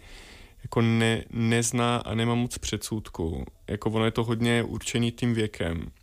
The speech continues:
že to je vlastně čtrnáct až dvanáct let.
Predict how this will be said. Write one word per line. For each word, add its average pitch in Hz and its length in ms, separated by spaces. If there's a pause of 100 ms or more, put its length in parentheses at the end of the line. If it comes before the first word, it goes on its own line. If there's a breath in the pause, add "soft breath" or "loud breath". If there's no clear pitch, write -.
(340)
že 107 200
to 110 120
je 101 80
vlastně 101 480
čtrnáct 104 580
až 104 120
dvanáct 101 420
let. - 380